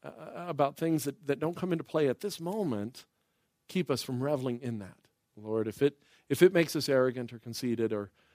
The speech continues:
or, or self-righteous, then we've missed the point. Then we've missed it, and we're not reveling in the right thing. But, but Lord, I believe if we revel in this, if we revel in this understanding, it makes us humble.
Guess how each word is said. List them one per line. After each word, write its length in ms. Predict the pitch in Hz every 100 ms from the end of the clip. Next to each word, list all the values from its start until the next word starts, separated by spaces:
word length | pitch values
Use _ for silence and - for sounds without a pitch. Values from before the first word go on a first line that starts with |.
| _ -
or, 320 | 113 110 110
or 220 | 117 110 104
self-righteous, 720 | - 156 - 139 135 135 -
then 120 | 117
we've 200 | 123 107
missed 300 | 120 117 -
the 60 | 104
point. 400 | _ 101 98 _ _ _ _ _ _ _ 131
Then 140 | 131
we've 180 | 147 127
missed 300 | 131 - -
it, 80 | 101
and 80 |
we're 120 | 107 113
not 140 | 113
reveling 340 | 120 110 113
in 80 | 107
the 80 | 104
right 220 | 104 104 -
thing. 300 | 117 107 104
But, 160 | 107 _ _ _ _ _ _ _
but 140 | 127 131
Lord, 200 | 131 123
I 40 |
believe 280 | 120 131 117
if 120 | 104
we 100 | 123
revel 360 | 110 123 120 107
in 120 | 110
this, 320 | 110 - -
if 120 | 107
we 80 | 120
revel 340 | 110 123 127 127
in 100 | 117
this 180 | 113
understanding, 520 | 117 107 - 123 120 113
it 100 | 117
makes 200 | 117 110
us 100 | -
humble. 360 | 107 101 87